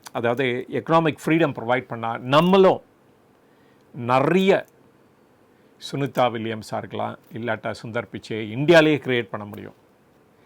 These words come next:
And அதே சமயத்துல நம்மளும் என்ன திங்க் பண்ணோம்னா, வி-, மித்தவங்கள பிளேம் பண்ணிட்டே இல்லாம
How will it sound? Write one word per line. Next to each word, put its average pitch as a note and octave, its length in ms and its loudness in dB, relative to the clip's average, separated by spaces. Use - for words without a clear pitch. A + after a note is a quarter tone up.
And F#3+ 180 4
அதே A3 380 8
சமயத்துல D#3+ 400 -2
நம்மளும் B3+ 500 6
என்ன G3+ 280 4
திங்க் F#3+ 240 0
பண்ணோம்னா, D3+ 440 0
வி-, D#3 120 -12
மித்தவங்கள A#3+ 580 6
பிளேம் G3 260 6
பண்ணிட்டே F#3 360 2
இல்லாம C#3+ 500 0